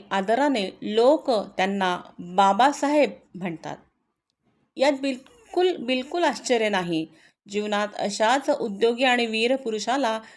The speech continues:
यशस्वी माळ घालते. शेवटच्या श्वासापर्यंत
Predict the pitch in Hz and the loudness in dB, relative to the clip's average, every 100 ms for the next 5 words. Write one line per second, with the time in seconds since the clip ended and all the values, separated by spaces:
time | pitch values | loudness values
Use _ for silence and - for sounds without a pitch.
0 | _ - 220 214 302 - 277 196 - 196 | _ 0 0 2 0 0 -2 -4 -8 -4
1 | 185 233 320 285 190 - - _ _ _ | 0 2 2 0 -2 -10 -14 _ _ _
2 | _ _ _ _ _ _ _ _ _ _ | _ _ _ _ _ _ _ _ _ _
3 | _ _ _ _ _ - - 247 254 339 | _ _ _ _ _ -8 2 6 8 6
4 | 349 - - 285 294 330 349 - 233 202 | 4 -2 2 2 2 0 -4 -6 0 2
5 | 208 202 - 339 339 220 233 285 | 2 0 2 4 4 2 2 2